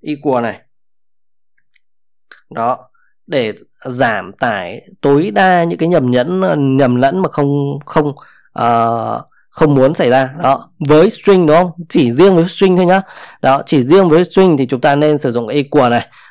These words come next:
Đó, trừ khi chúng ta biết là chúng ta đang làm gì. Ví dụ như, ờ, với những cái class mà chúng ta tự tạo ra ấy, thì chúng ta có thể so sánh bằng bằng được, bởi vì chúng ta biết chắc chắn là những object đấy là do chúng ta khởi tạo ra, đúng không? Không có gì mà,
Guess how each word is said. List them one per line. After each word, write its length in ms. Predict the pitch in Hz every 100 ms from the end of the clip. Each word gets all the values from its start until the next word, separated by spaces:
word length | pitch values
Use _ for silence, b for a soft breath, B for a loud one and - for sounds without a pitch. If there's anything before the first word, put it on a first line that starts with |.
| b
Đó, 300 | 117 143 160
trừ 140 | - 131
khi 260 | 175 143 123
chúng 100 | 156
ta 60 |
biết 180 | 143 180
là 60 | 135
chúng 160 | 131
ta 100 | 135
đang 140 | 139 143
làm 140 | 117
gì. 280 | 120 123 110
Ví 140 | 117
dụ 120 | 139
như, 340 | 147 127 131 123 - B B
ờ, 260 | - 113 113
với 180 | 120
những 120 | 131 156
cái 100 | 143
class 560 | 139 120 147 175 - 160
mà 120 | 113
chúng 120 | 107
ta 100 | 131
tự 180 | 135 120
tạo 200 | 151 113
ra 100 | 135
ấy, 240 | 120 135 -
thì 100 | 120
chúng 100 | 113
ta 180 | 127 123
có 120 | 131
thể 120 | 143
so 140 | 117
sánh 180 | 123 117
bằng 140 | 135 117
bằng 180 | 113
được, 160 | 107 104
bởi 120 | 107
vì 120 | 107 107
chúng 120 | 120
ta 100 | 123
biết 200 | 147 214
chắc 80 | 220 -
chắn 140 | 120
là 120 | 151
những 340 | 123 113 127 135
object 320 | 123 156 165 -
đấy 180 | 120
là 100 | 147
do 160 | 135 127
chúng 160 | 120 123
ta 120 | 123
khởi 180 | - 131
tạo 160 | -
ra, 220 | 135 135 - b b b
đúng 120 | -
không? 240 | 131 143 -
Không 200 | - 175
có 200 | 151 123
gì 180 | 143 156
mà, 160 | 120